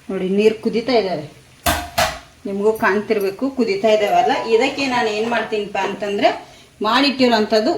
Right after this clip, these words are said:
ಒಂದೊಂದೇ ಎಲೆಗಡಬನ ಇದ್ರೊಳಗಡೆ ಹಾಕ್ತೀನಿ. ನೀರು ಮಾತ್ರ ಚೆನ್ನಾಗಿ ಕುದಿಯುವಾಗ್ಲೇ ನೀವು ಹಾಕಬೇಕು. ನೀರು ಸ್ವಲ್ಪ ಕುದಿಯುವಾಗ ಹಾಕಿದರೆ ಹಾಳಾಗ್ತವೆ ಇವೆಲ್ಲ. ಈಗ ಇದನ್ನ ಒಂದು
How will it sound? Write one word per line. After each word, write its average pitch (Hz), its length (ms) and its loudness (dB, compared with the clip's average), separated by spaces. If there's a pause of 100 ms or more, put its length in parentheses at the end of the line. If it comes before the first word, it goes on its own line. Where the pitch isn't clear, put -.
ಒಂದೊಂದೇ 262 520 4
ಎಲೆಗಡಬನ 208 440 2 (360)
ಇದ್ರೊಳಗಡೆ 190 480 -4
ಹಾಕ್ತೀನಿ. 180 320 -2 (560)
ನೀರು 277 260 4
ಮಾತ್ರ 269 160 2 (180)
ಚೆನ್ನಾಗಿ 240 460 2 (140)
ಕುದಿಯುವಾಗ್ಲೇ 247 500 2 (240)
ನೀವು 254 180 4 (140)
ಹಾಕಬೇಕು. 214 640 0 (1000)
ನೀರು 254 240 0
ಸ್ವಲ್ಪ 233 220 2 (140)
ಕುದಿಯುವಾಗ 240 400 2
ಹಾಕಿದರೆ 214 440 2 (480)
ಹಾಳಾಗ್ತವೆ 220 600 2 (100)
ಇವೆಲ್ಲ. 185 240 -4 (1120)
ಈಗ 254 140 0 (1400)
ಇದನ್ನ 247 220 2 (1400)
ಒಂದು 208 340 0